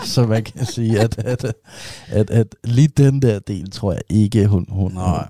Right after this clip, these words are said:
Speaker 1: hun mangler. Men, men jeg ved jo bare det, jeg kan se,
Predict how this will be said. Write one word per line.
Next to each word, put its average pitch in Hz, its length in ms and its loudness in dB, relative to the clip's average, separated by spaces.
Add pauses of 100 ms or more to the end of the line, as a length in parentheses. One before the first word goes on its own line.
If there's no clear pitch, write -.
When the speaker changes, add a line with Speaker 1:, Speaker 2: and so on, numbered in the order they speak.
(120)
Speaker 1:
hun 87 140 -2
mangler. 76 280 -4
Men, 76 320 -6
men 90 140 -2
jeg 90 140 -2
ved 107 180 4
jo 117 240 4
bare 92 180 0
det, 92 220 0
jeg 90 120 0
kan 87 120 -4
se, 95 220 -2